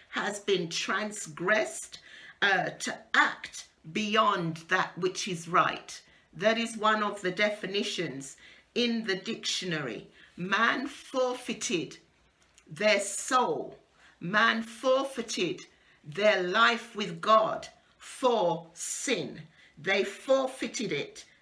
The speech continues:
And as a consequence, hallelujah, we became sinners.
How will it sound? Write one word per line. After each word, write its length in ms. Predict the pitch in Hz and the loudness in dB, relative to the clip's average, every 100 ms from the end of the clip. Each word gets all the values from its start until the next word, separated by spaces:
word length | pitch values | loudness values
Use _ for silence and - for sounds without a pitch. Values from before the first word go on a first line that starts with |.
| _ | _
And 180 | 208 208 | 2 6
as 200 | 202 185 | 4 4
a 80 | 175 | -2
consequence, 1300 | - - 294 302 - 254 - 220 175 120 - - - - - | -2 4 4 4 0 -4 -4 0 0 -2 -10 -16 -18 -20 -20
hallelujah, 840 | - 233 208 196 233 233 180 - - - - | -2 2 4 2 0 0 0 -2 -6 -18 -12
we 480 | 151 247 233 185 | -2 0 0 -2
became 720 | - 180 - 269 214 185 170 - | -6 -8 -4 -2 0 0 -2 -8
sinners. 1000 | - - - 247 233 170 110 101 - | -10 -10 -8 -4 -2 -2 -6 -10 -12